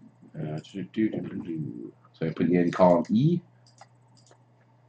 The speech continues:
So we're starting off with Seamess, then Old Duke Gym, J J Hool,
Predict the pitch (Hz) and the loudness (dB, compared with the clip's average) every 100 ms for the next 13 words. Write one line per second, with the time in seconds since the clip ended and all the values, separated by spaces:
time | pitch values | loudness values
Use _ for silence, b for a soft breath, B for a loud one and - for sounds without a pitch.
0 | _ _ _ - - - 90 104 101 98 | _ _ _ -20 -8 0 6 8 8 8
1 | - - 120 123 120 - 95 92 98 95 | 4 6 10 10 10 6 4 6 6 2
2 | 101 95 90 95 92 95 95 98 | 4 4 6 6 6 6 4 2